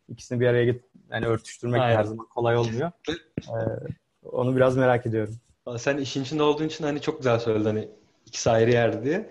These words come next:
Speaker 2: Şöyle aslında hani kağıt üzerinde, e, kendi her birimize bir title verdik mesela. Çünkü ben bunun, e, daha önceki ajanstayken mesela, e, Chief of Happiness, işte Chief Executive of Happiness gibi gibi title'larımız vardı.
Speaker 1: Hı hı.
Speaker 2: E,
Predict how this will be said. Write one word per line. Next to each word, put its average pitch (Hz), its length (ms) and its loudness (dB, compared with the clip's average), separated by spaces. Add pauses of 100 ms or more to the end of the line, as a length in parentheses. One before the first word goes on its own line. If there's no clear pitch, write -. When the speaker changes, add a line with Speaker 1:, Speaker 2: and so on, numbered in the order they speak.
(500)
Speaker 2:
Şöyle 170 380 4
aslında 120 280 2
hani 110 80 -2
kağıt 135 260 0
üzerinde, 143 580 2
e, 117 200 -2
kendi 120 380 -4
her 139 220 0
birimize 123 320 0 (240)
bir - 100 -10
title 127 360 -2
verdik 113 280 0
mesela. 101 200 -12
Çünkü - 200 -12
ben 127 160 -2
bunun, 135 280 -6 (440)
e, 113 40 -6 (520)
daha 127 120 2
önceki 139 200 -4
ajanstayken 156 760 -4 (380)
mesela, 107 360 -6 (260)
e, 107 240 -6
Chief 127 280 -6
of 127 140 -6
Happiness, 123 680 -6
işte - 160 -20
Chief - 180 -14
Executive 107 400 -6
of 113 60 -4
Happiness 110 260 -8
gibi 110 240 -4
gibi 113 280 2
title'larımız 117 540 0
vardı. 101 480 2 (340)
Speaker 1:
Hı 127 60 -12
hı. 110 380 -4
Speaker 2:
E, - 20 4